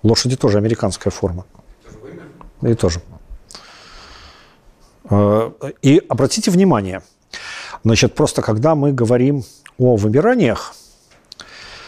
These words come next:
Speaker 1: э, мы, вот, э, очень модная тема сейчас —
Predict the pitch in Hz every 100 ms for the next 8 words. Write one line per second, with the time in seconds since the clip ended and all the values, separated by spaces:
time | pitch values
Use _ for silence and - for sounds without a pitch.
0 | - - _ - 104 101 101 101 101 98
1 | 98 98 131 190 180 - _ _ _ _
2 | _ _ _ - - _ - _ _ _
3 | _ _ _ - _ _ - _ _ _
4 | - _ - - 123 - - 123 113 -
5 | 170 - 131 151 104 101 90 - - 107
6 | 92 - - 90 - -